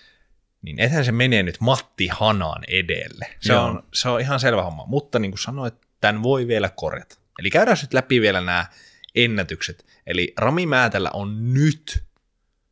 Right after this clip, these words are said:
Speaker 1: se ennätys, eniten pelejä uran ensimmäisestä ottelusta ilman maalia.
Speaker 2: Kyllä.
Speaker 1: Mutta sitten kun hän tekee maalin,
Speaker 2: niin hän palauttaa ennätyksen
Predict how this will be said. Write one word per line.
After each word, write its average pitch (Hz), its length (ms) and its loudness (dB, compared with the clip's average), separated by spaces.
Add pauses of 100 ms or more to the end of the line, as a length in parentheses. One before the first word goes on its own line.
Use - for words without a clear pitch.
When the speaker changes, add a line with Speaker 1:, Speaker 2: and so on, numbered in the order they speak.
Speaker 1:
se - 120 -10
ennätys, 90 540 -4 (100)
eniten 101 640 0
pelejä 80 500 -2 (680)
uran 98 280 0
ensimmäisestä 85 540 -6
ottelusta - 520 -10
ilman 80 180 -14
maalia. 117 380 -4 (540)
Speaker 2:
Kyllä. 90 300 -2 (560)
Speaker 1:
Mutta - 280 -4
sitten 143 320 -4
kun 110 140 0
hän 101 380 -4
tekee 135 460 2
maalin, - 460 -16 (560)
Speaker 2:
niin 120 120 2
hän 127 300 2
palauttaa 139 680 4
ennätyksen 104 720 2